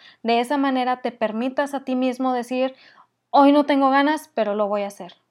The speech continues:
Y es así como empiezas a construir algo grande. No tiene que ser algo grande para todo el mundo. Si lo logras, qué padrísimo, pero que sea grande para ti, que sea retador para ti, que sea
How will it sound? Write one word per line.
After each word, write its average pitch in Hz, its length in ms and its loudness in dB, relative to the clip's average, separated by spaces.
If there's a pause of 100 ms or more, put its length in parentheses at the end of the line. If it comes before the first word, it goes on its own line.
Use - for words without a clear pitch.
(240)
Y 247 140 0
es 277 180 2
así 269 420 -4
como 233 220 -8
empiezas 226 800 -8
a 220 140 -12
construir 208 720 -12 (220)
algo 202 600 -10 (140)
grande. 196 640 -10 (180)
No 294 140 -2
tiene 311 200 -2
que 320 120 -2
ser 302 160 0
algo 285 240 2
grande 269 320 -2
para 254 240 -4
todo 240 140 -2
el 240 120 -4
mundo. 208 360 -10 (100)
Si - 180 -6
lo 220 160 0
logras, 269 380 0
qué 269 100 -6
padrísimo, 240 640 -6 (160)
pero 233 200 -2
que 233 120 -6
sea 247 320 -2
grande 240 420 -2
para 214 240 -8
ti, 190 300 -12
que 226 100 -6
sea 233 220 2
retador 247 760 0
para 220 220 -4
ti, 185 280 -14
que 214 120 -2
sea 233 420 -2